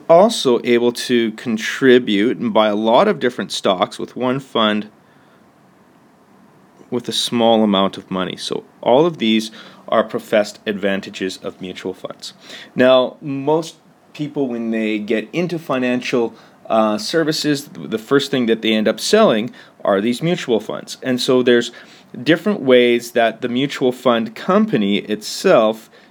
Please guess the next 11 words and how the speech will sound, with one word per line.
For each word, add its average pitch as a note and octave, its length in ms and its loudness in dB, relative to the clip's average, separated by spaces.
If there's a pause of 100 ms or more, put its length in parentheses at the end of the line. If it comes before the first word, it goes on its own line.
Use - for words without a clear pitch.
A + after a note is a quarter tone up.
(160)
gets A2 260 -2
paid. F#2 480 -2
And G2 180 -4
this - 160 -6
is D3 140 -8
through A2+ 560 0 (1120)
loads, A2+ 840 2 (1160)
and A2 200 0
this G#2+ 220 -4
is A2 140 -8
through G#2 580 2